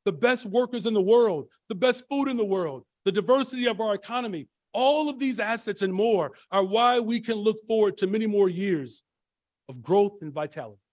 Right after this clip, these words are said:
Now, as I close, I am truly humbled and honored to be standing before you, presenting this budget as our first step to fulfilling promises to invest in people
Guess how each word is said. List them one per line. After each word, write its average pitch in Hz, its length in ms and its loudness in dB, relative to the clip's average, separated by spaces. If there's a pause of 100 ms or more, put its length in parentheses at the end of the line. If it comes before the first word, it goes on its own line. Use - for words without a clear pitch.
(960)
Now, 170 160 -4
as 175 160 -4
I 175 120 -4
close, 135 340 -12 (2250)
I 196 180 -4
am 196 100 -6
truly 190 300 -8
humbled 156 320 -10
and 139 100 -8
honored 147 320 -10 (840)
to 147 60 -20
be 143 80 -16
standing 165 460 -12
before 143 320 -16
you, 113 180 -16 (1120)
presenting 190 540 -6
this 175 160 -8
budget 131 380 -12 (420)
as 160 160 -8
our 156 140 -2 (120)
first 240 260 -2
step 202 360 0 (460)
to 190 100 -4
fulfilling 240 540 -4
promises 214 580 -4
to 196 180 -4
invest 214 380 -6
in 196 100 -10
people 180 440 -12